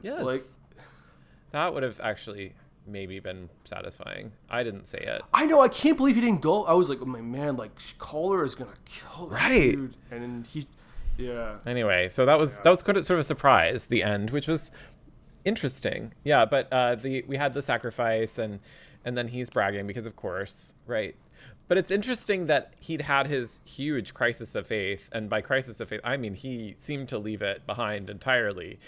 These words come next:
Speaker 1: And yet, you know, the moment of truth comes, and he is cowering, but also praying. And then someone else actually does the thing that matters. He does a small thing, closing the door, and then it's all about him and God and how great he is. Yeah, it's, it's an odd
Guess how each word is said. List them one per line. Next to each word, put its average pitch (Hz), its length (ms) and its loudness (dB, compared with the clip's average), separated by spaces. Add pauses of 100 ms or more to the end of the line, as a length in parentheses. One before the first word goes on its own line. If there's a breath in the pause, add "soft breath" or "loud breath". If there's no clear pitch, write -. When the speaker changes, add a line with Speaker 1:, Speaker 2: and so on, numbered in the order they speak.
(180 loud breath)
Speaker 1:
And 135 240 -4
yet, 139 500 2
you 120 140 -10
know, 107 320 -4
the 127 140 -4
moment 131 260 -2
of 107 80 -10
truth 151 260 -10
comes, 107 380 -6
and 110 140 -10
he 113 200 -10
is 107 240 -10
cowering, 170 600 0
but 120 140 -2
also 120 380 -2
praying. 104 640 -2 (280 loud breath)
And 139 160 -2
then 143 160 -4
someone 170 300 -2
else 202 440 -4
actually 131 400 -2
does 120 220 -2
the 120 140 -8
thing 120 160 -8
that 107 120 -6
matters. 98 640 -6
He 135 140 -10
does 127 180 -2
a 127 80 -6
small 165 360 -4
thing, 107 300 -8
closing 113 420 -8
the 104 80 -10
door, 110 420 -2 (300 loud breath)
and 139 160 -4
then 135 100 -2
it's 131 140 -4
all 110 240 -2
about 101 340 -6
him 101 160 -12
and 95 100 -14
God 92 320 -12
and 101 100 -18
how 92 120 -14
great - 240 -14
he - 160 -16
is. - 260 -20
Yeah, 107 160 -10
it's, - 200 -12 (500)
it's - 120 -18
an 135 100 -10
odd 110 460 -4